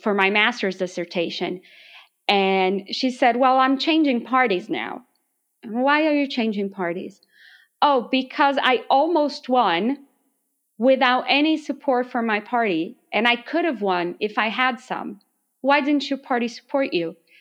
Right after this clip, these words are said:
"Because they decided it was that woman's turn to win.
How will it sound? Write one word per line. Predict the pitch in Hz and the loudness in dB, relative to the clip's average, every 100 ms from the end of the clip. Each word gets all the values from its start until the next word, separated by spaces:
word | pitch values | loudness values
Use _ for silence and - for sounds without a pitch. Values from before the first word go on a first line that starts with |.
| _ | _
"Because | 247 247 254 226 | -4 2 0 2
they | 269 | 0
decided | 302 269 269 220 208 196 196 | 2 -2 0 0 2 -2 0
it | 226 | -2
was | 220 220 | 0 0
that | 208 233 - | 0 0 0
woman's | 208 196 190 196 | 0 0 0 -4
turn | - 196 185 190 | -4 -2 -2 -4
to | 214 | -8
win. | 202 247 170 185 196 | 0 0 0 -4 -8